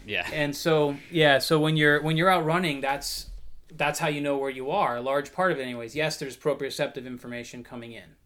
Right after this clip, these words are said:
Speaker 2: That's huge. And yes, there's visual information coming in. That's huge. But, um, a lot of it's coming from, from your vestibular system.
Speaker 1: Okay. And then, and then you said the visual, and the visual part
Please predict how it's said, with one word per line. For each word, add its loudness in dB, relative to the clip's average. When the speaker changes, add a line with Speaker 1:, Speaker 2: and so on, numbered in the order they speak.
Speaker 2:
That's -14
huge. -14
And -14
yes, -10
there's -14
visual -6
information -14
coming -16
in. -14
That's -8
huge. -14
But, -8
um, -12
a -10
lot -6
of -12
it's -14
coming -14
from, -14
from -12
your -14
vestibular -16
system. -20
Speaker 1:
Okay. 0
And 2
then, 4
and -6
then -2
you 0
said -4
the -4
visual, 0
and -4
the -4
visual 2
part -2